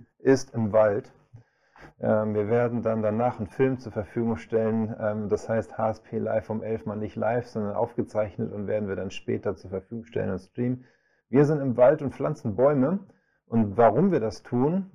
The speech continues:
es geht nicht um C O zwei, so viel sei gesagt, ähm, werden wir euch dann erzählen und erklären in dem Video, werden auch mit einem Förster, der uns dort in dem Projekt unterstützt, interviewen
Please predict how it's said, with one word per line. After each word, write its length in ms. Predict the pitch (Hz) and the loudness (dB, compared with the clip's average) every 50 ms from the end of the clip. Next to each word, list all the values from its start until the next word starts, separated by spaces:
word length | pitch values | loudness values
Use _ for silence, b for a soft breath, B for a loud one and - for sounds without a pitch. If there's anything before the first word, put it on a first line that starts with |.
| _ _ _ | _ _ _
es 120 | _ _ | _ _
geht 220 | - 120 113 117 - | -2 -2 0 0 2
nicht 260 | 123 143 165 160 - | 2 2 2 2 0
um 140 | 160 147 127 | -4 -4 -4
C 220 | - - 147 143 | -4 -2 0 0
O 80 | 135 123 | 0 0
zwei, 440 | - - - 120 110 113 143 185 196 - | -2 -2 0 2 2 2 0 -2 -6 -6
so 140 | 110 123 117 | -6 -6 -4
viel 140 | - 127 | -4 -4
sei 180 | 110 110 117 113 | -2 -2 -2 -2
gesagt, 580 | 104 113 101 104 107 143 - - - - - - | -2 -2 0 0 0 0 0 -2 -8 -18 -14 -8
ähm, 420 | - 127 123 123 120 123 120 107 | -6 -4 -4 -4 -4 -6 -6 -4
werden 340 | 110 120 127 123 123 123 113 | -2 0 0 0 -2 -4 -4
wir 120 | 120 120 107 | -4 -4 -4
euch 300 | 107 113 113 - - - | -4 -4 -6 -6 -10 -6
dann 480 | - 107 104 104 104 101 101 98 95 - | -4 -2 -2 -2 -2 -4 -4 -6 -8 -10
erzählen 480 | 92 87 - - - 123 123 123 123 | -12 -12 -8 -6 -4 -2 -2 -2 -4
und 120 | 120 104 98 | -4 -6 -6
erklären 420 | 98 - - - 110 110 113 110 | -8 -8 -8 -8 -6 -4 -4 -4
in 80 | 104 98 | -4 -4
dem 140 | 95 92 | -6 -6
Video, 360 | 92 110 117 110 120 110 104 95 | -6 -6 -6 -4 -2 -4 -2 -2
werden 200 | 101 104 101 107 | -4 -6 -6 -6
auch 120 | 104 - | -6 -6
mit 140 | - 110 - | -6 -8 -8
einem 120 | 104 101 95 | -8 -10 -8
Förster, 460 | - - 104 104 - - 107 101 98 | -2 0 0 0 0 -2 -6 -6 -4
der 260 | 92 98 98 98 98 | -4 -6 -6 -6 -6
uns 180 | 95 95 - - | -8 -10 -10 -6
dort 260 | - 92 98 101 - | -4 -4 -4 -4 -4
in 60 | 101 | -6
dem 140 | 95 98 - | -8 -8 -10
Projekt 340 | - - 101 104 101 95 - | -8 -4 -2 -2 -2 -2 -4
unterstützt, 600 | 98 92 98 95 - - - 104 95 - - - | -6 -6 -6 -8 -6 -4 -4 -4 -4 -6 -12 -20
interviewen 680 | - - - - 104 101 92 95 104 104 101 98 b | -20 -18 -12 -8 -6 -6 -4 -4 -4 -4 -4 -6 b